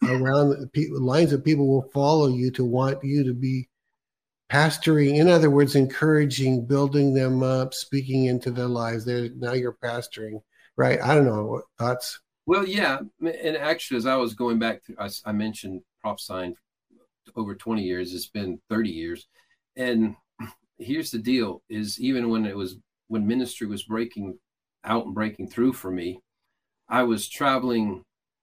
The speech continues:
Speaker 2: to Central and South America. I wasn't even attending. Can just show you, not recommending this. I wasn't even attending a church.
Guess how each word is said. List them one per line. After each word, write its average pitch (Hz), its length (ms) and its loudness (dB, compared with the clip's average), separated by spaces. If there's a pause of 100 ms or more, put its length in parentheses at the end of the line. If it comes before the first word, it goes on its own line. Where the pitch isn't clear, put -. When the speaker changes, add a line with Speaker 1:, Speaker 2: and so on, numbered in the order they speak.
(300)
Speaker 2:
to 110 340 0
Central 123 440 -4
and 92 120 -8
South 113 300 -4
America. 107 580 -4
I 139 120 0
wasn't 127 340 -2
even 120 280 -2
attending. 123 600 -4 (260)
Can 101 140 -6
just 120 200 -6
show 120 220 -6
you, 110 320 0
not 117 220 -4
recommending 123 640 -2
this. 85 260 -12
I 131 80 -2
wasn't 147 320 -2
even 135 180 -2
attending 143 500 -2
a 104 60 -10
church. - 440 -12